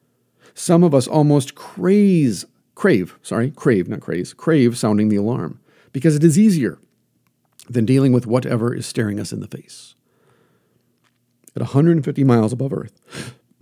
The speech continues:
in a spaceship smaller than a V W, this is death. Panic is suicide. So panic has to be trained out,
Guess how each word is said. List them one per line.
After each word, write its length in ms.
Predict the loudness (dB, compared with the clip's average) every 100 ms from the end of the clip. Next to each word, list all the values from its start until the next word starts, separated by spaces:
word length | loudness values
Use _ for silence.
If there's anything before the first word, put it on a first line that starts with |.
| _ -2
in 80 |
a 40 | -2
spaceship 460 | 2 0 2 -2
smaller 380 | -2 0 2 2
than 140 | 2 2
a 40 |
V 180 | 2 2
W, 380 | 2 2 -6 -12 _ _ _ _ _ _ _ _ _ _ -8
this 260 | -2 -2
is 140 | -4 -8
death. 440 | -8 -8 -10 -18 -20 _ _ _ _ _ _ _ _ _
Panic 380 | -2 0 -2 -6
is 160 | -14 -10
suicide. 540 | -8 -8 -10 -16 -20 _ _ _ _ _ _ _ _ _ _ _ _ _ _ _ _ _ -8
So 120 | -2
panic 320 | 2 2 2
has 140 | -2
to 80 | -2
be 80 | -4
trained 340 | -2 0 0 -2
out, 320 | -6 -6